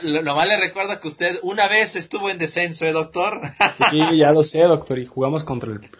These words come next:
Speaker 2: propio Braunschweig y, pues, les metimos ahí un par de pepinos y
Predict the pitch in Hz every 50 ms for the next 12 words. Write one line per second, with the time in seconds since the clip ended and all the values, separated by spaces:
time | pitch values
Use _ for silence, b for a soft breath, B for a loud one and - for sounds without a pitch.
0 | _ - - 117 107 - 135 135 135 139 151 165 185 185 - 170 139 123 - 117
1 | 104 104 - _ - - - - - _ _ _ _ - 107 104 104 104 - 110
2 | 104 - - 135 135 143 143 139 139 135 139 143 139 135 - 139 139 143 135 135
3 | 135 - - 135 135 147 151 151 147 143 - - 113 110 104 104